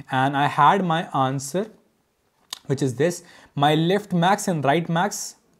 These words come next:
variables are nothing but zero initially, because my left and right are initially zero. Then I just, uh, iterated on this while my A is less than B, right?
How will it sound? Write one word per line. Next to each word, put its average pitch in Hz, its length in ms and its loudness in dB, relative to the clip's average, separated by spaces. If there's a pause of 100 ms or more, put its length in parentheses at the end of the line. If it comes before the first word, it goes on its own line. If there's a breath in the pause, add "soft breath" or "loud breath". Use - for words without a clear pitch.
(100)
variables 139 520 0
are 147 100 2
nothing 151 420 -4
but 151 260 -2
zero 135 280 2
initially, 160 300 0
because 156 420 -2 (300 loud breath)
my 131 140 2
left 165 300 2
and 180 160 2
right 156 220 4
are 165 100 4
initially 147 360 -2
zero. 127 360 -2 (380 soft breath)
Then 202 260 2
I 208 160 2
just, 220 520 0 (420 soft breath)
uh, 139 480 4 (140)
iterated 156 600 2
on 185 220 2
this 226 260 0
while 143 280 2
my 156 240 -4
A 156 160 2
is 165 140 0
less 147 200 2
than 151 240 0
B, 190 340 -4
right? 180 260 2